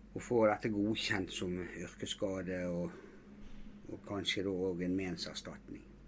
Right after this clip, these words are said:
nav er ikke så enkel for oss heller, som resten av befolkningen, så sliter vi. Eh, vi mener at når vi har jobbet, eh, et helt, en yrkeskarriere for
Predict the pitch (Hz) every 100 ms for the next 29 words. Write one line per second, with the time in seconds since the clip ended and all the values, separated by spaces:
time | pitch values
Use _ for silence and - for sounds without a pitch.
0 | - - - - - - - - 131 135
1 | 123 135 117 131 135 - 131 135 127 -
2 | - - 131 135 147 143 143 180 - -
3 | - 127 131 135 - 123 117 131 117 139
4 | 143 143 120 131 131 131 156 - - -
5 | - - - - - - - - - -
6 | - 120 120 120 117 123 123 120 123 123
7 | 110 107 - 113 113 113 110 113 117 110
8 | - 110 107 87 - - - - - -
9 | - - 117 95 - - - 98 117 113
10 | - - - 110 101 95 92 - 110 98